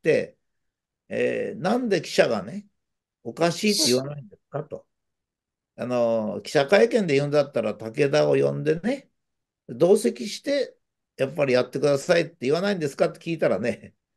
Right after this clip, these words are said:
あそこに、そのジャーナリストなんつったかって言ったら、「あそこにいる記者はダメな記者でしたよ」って言った、言いました。だから、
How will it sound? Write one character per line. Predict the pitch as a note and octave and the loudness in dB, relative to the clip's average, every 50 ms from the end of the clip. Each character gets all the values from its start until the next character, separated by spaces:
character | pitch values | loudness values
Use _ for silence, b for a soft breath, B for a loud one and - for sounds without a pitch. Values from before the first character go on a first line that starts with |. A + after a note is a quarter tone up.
| _ _ _ _ _ _ _ _ _ _ | _ _ _ _ _ _ _ _ _ _
あ | - B2 | -6 -6
そ | A#2+ D#3+ E3 | -2 -2 0
こ | F#3 G3 F#3+ | 0 0 0
に、 | F#3 F#3 F3+ D3+ | 0 -4 -6 -8
そ | B2+ - G3 | -2 0 2
の | G#3 A3 G3+ | 4 4 4
ジ | F#3 G3+ | 6 4
ャ | G3 | 4
ー | |
ナ | G3 G#3 | 6 2
リ | F#3+ | 0
ス | - - | 2 0
ト | D3 | -2
な | D3 D3+ D3+ | -2 -2 -4
ん | C#3 | -4
つ | - | -6
っ | |
た | - A#2 | -8 -4
か | G2+ G#2+ | -4 -4
っ | |
て | G#2+ - | -4 -2
言 | A#2+ A2 | -4 -2
っ | |
た | G#2 | -2
ら、 | A2+ | -2
「あ | |
そ | A#2 - D#3 | -2 -2 -4
こ | - E3 E3+ | -4 -4 -6
に | E3+ F3 E3+ E3 D3 - - _ | -4 -4 -6 -6 -8 -10 -12 _
い | D3+ D3+ | -8 -8
る | D3+ C#3+ | -8 -8
記 | - | 0
者 | - F#3 E3 | 2 2 2
は | A#2 F#2+ | 4 2
ダ | - A2+ C3+ | 0 0 0
メ | D#3+ | 0
な | - G3 D#3 | -2 -4 -4
記 | - - | -4 0
者 | - - | 0 0
で | - G#2+ G#2+ | 0 -2 -8
し | - | -8
た | - F2 | -8 -10
よ」 | F#2 F#2 - | -10 -10 -12
っ | |
て | - _ | -14 _
言 | _ - | _ -20
っ | _ _ | _ _
た、 | - - | -18 -10
言 | - A2+ | -6 -4
い | A2 | -2
ま | G#2+ G2 | -2 -2
し | - - | -4 -8
た。 | - D#2 - _ _ _ _ _ _ _ _ _ _ _ _ _ _ _ _ | -16 -20 -20 _ _ _ _ _ _ _ _ _ _ _ _ _ _ _ _
だ | - A3+ | 0 2
か | A3 G#3+ | 4 4
ら、 | F3+ D#3+ b | 4 2 b